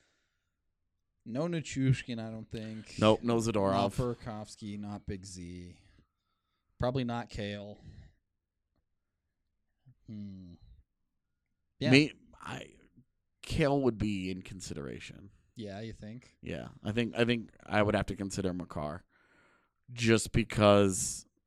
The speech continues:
Speaker 2: that's a personality you don't bet against.
Speaker 1: Yeah. Boy. Tough. Tough question.
Speaker 2: Yeah. Confer would also be a guy that I would consider.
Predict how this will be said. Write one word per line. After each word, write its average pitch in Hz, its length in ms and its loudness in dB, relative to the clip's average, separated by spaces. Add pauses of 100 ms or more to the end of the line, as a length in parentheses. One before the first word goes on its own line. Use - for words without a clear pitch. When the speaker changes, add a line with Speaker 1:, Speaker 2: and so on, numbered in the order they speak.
(1700)
Speaker 2:
that's 117 260 6
a 123 60 4
personality 110 520 8
you 110 60 6
don't 95 140 4
bet 90 140 4
against. 110 420 -2 (480)
Speaker 1:
Yeah. 226 260 -8 (2500)
Boy. 98 360 -8 (1000)
Tough. 117 280 0 (280)
Tough 165 200 6
question. 104 540 -8
Speaker 2:
Yeah. 101 260 4 (240)
Confer 120 380 6
would 117 120 6
also 107 260 2
be 104 120 0
a 104 40 0
guy 98 200 0
that 95 120 0
I 92 60 -2
would 95 140 -6
consider. 98 420 -6